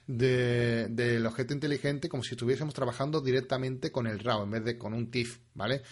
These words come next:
En una imagen, por ejemplo, no podemos hacer esto, pero con el objeto inteligente sí. Si hacemos doble clic en él, se nos abre directamente Cámara RAW y si queremos hacer alguna modificación,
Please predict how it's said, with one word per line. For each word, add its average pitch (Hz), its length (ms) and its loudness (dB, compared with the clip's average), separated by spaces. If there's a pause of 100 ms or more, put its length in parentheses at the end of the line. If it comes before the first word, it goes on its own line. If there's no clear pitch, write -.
(140)
En 113 80 -6
una 113 80 -2
imagen, 123 360 0
por 110 100 -6
ejemplo, 117 260 -4
no 120 120 0
podemos 101 260 -6
hacer 104 220 -2
esto, 151 200 0
pero 101 180 -4
con 104 120 -6
el 101 100 -4
objeto 120 240 -4
inteligente 151 440 -2
sí. 127 240 -2 (240)
Si - 100 -6
hacemos 127 320 0
doble 123 240 0
clic 143 200 -4
en 165 100 4
él, 190 200 6 (140)
se - 160 -6
nos 113 180 -2
abre 135 220 4
directamente 120 560 0
Cámara 170 320 4
RAW 131 400 4
y 156 80 -2
si 131 140 -2
queremos 117 320 -2
hacer 139 260 0
alguna 127 300 0
modificación, 131 680 0